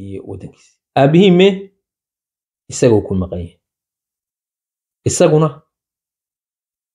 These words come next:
wuxuu ku maqan yahay aabbihiisuu tegey. Een, si u sii socday wiilkii magaaladii buu tegey.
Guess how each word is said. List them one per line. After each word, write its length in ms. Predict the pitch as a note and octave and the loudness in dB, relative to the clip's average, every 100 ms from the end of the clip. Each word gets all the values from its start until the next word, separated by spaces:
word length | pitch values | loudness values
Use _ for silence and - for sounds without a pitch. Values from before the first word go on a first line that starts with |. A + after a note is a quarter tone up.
| _ _ _ _ _ _ _ - | _ _ _ _ _ _ _ -4
wuxuu 200 | C3 B2+ | 0 0
ku 100 | - | 2
maqan 300 | C#3 A2+ A2+ G2+ | 2 2 -2 -4
yahay 280 | F#2+ F#2 - _ _ _ _ _ - | -8 -12 -18 _ _ _ _ _ -6
aabbihiisuu 520 | A2+ A2+ G#2+ F2+ - | -4 -2 -4 -6 -14
tegey. 160 | _ _ _ _ _ _ _ _ _ _ _ _ _ _ _ _ _ _ _ _ _ _ _ _ _ _ _ _ _ _ _ _ _ _ _ _ _ - | _ _ _ _ _ _ _ _ _ _ _ _ _ _ _ _ _ _ _ _ _ _ _ _ _ _ _ _ _ _ _ _ _ _ _ _ _ 0
Een, 560 | A2+ A2 G#2+ A2 - _ | 2 4 2 0 -6 _
si 160 | - - | -4 -2
u 80 | A3 | 0
sii 140 | G3+ | 0
socday 280 | - C#3 D#3 | 0 4 6
wiilkii 360 | E3+ D#3 - A#2 | 6 4 0 -2
magaaladii 460 | A#2+ C#3 D3 B2+ | 2 4 2 0
buu 140 | A2+ A2 | -6 -10
tegey. 300 | - D3 | -8 -6